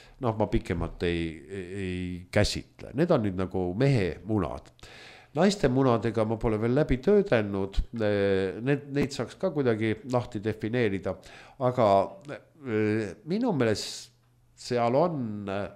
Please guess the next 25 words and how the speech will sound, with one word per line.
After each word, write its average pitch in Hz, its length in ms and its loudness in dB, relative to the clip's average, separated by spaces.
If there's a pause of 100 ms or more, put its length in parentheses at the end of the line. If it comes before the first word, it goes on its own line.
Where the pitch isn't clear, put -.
kuidagi 135 320 -2
seotud 120 560 -4
tahe, 131 400 -2 (240)
me-, 101 240 -4 (480)
mm, 98 640 -12 (140)
empaatia, 117 580 2
mõtlemine, 98 480 -2
aga 101 240 -2
noh, 113 240 -4
eh, 98 320 0
mul 131 400 -4
pole 113 180 0
neid 104 220 -8
selgeks 101 400 -8
tehtud. - 480 -6 (580)
Aga 98 460 4
mehe 147 240 4
munad 110 480 2 (140)
ma 107 180 2
olen 98 160 -2
nagu 98 320 -2
nüüd 101 160 -4
selgeks 139 400 0
teinud 107 400 -4
ja, 95 220 0